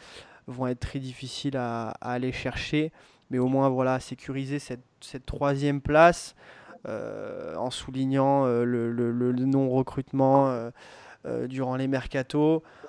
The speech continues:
en travaillant avec cet effectif-là, sans, sans encore, euh, être installé dans le nouveau stade. Voilà, je pense qu'il y a de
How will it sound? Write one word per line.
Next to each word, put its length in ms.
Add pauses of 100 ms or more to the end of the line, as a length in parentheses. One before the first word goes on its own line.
(120)
en 140
travaillant 500
avec 240
cet 240
effectif-là, 720
sans, 600
sans 340
encore, 460
euh, 420
être 260
installé 380
dans 140
le 60
nouveau 220
stade. 320
Voilà, 240
je 140
pense 180
qu'il 220
y 80
a 80
de 180